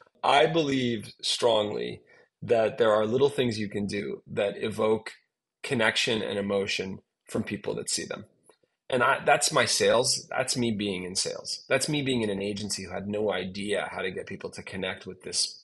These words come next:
frankly, tiny little shop in New York City. And I stand by it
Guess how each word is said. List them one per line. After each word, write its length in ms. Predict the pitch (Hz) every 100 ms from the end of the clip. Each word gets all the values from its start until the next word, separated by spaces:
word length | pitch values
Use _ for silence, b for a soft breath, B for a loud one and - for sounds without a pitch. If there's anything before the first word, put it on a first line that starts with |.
| -
frankly, 720 | - - 101 - 92 87 - b b b -
tiny 360 | 104 110 117
little 500 | 117 110 101 101 101 -
shop 480 | - 87 87 80 -
in 200 | - 101
New 80 | 98
York 180 | 92 87
City. 360 | - - - - _ b b b b b _ -
And 520 | 120 117 113 107 101 - _ -
I 140 | 139
stand 400 | 123 - 160 147
by 240 | 117 101 123
it 200 | 180